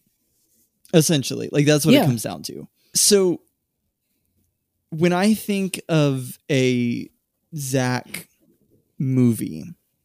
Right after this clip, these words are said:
Speaker 2: <laughs>
Speaker 1: like a movie that, that you would like, this is not a movie that I would think, "Yeah, that's probably, like, top, top tier for Zach.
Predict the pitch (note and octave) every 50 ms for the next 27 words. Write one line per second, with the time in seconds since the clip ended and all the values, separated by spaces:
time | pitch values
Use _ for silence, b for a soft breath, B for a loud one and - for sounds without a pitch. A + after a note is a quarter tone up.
0 | _ _ _ _ _ - - - A3 A3+ F#3+ - A3 - - - _ _ _ _
1 | _ _ _ _ _ _ _ _ - C3 B2+ C3 C3+ C#3 C#3+ C3 C3+ B2+ A2+ A#2
2 | A#2 A#2 - - _ _ _ - C3+ B2+ B2+ B2+ - - _ _ _ - C#3 A#2+
3 | B2+ C3+ C#3+ C3 B2+ C3 A#2+ B2+ C3 A2+ D2 C2+ D#2 - - _ - - - _
4 | _ _ _ _ _ _ _ _ _ _ _ _ _ _ _ _ _ _ _ _
5 | _ _ _ _ _ _ _ _ _ _ _ _ _ _ _ _ _ _ _ _
6 | _ _ _ _ _ _ _ _ - C#3 C3 C3 C#3+ F#3+ A#3 A#3 - C4+ A#3+ G#3+
7 | F#3 - - - - _ _ _ _ _ _ _ - F3 D3 C#3+ C#3+ C#3+ D3 D#3+
8 | E3+ F3 F3 D#3+ D3 D3 C#3 C3+ B2+ A#2 G#2+ - - - - D3 F#3 - _ _
9 | _ _ _ _ _ _ _ _ _ D3+ C3+ C#3 C3 C3 B2+ B2 A#2+ B2 A#2 -
10 | - A#2+ A#2+ A#2 A#2 - - _ _ _ - E3 F3 F3 F3 F#3 F#3 - - A3
11 | G#3+ G3 F#3 F3 D3+ C3 - - - - D3 A#2 - - _ _ _ _ _ _
12 | _ _ - B2+ B2 B2 - - - - B2+ A#2+ A2+ A2+ A2+ A2+ A2+ A#2 - _
13 | _ _ _ _ _ _ - - - C3+ B2+ A#2 B2 B2 A2+ A2+ A2+ A2+ - -
14 | -